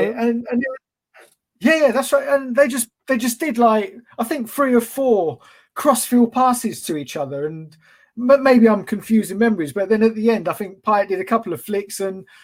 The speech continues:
Speaker 2: tried an outrageous shot from an impossible angle. But it was one of those players that got you off your feet. And, yeah, listen, some of his goals, that free kick against Palace,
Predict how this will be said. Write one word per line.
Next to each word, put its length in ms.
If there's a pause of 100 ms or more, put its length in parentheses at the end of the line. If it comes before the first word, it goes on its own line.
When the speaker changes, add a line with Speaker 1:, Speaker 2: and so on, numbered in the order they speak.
(140)
Speaker 2:
tried 280
an 120
outrageous 560
shot 500
from 360
an 100
impossible 500
angle. 460
But 360 (400)
it 80
was 120
one 120
of 80
those 140
players 340
that 220
got 180
you 160
off 160
your 120
feet. 520 (520)
And, 680 (2250)
yeah, 300
listen, 380
some 220
of 100
his 160
goals, 380
that 220
free 220
kick 220
against 500 (460)
Palace, 760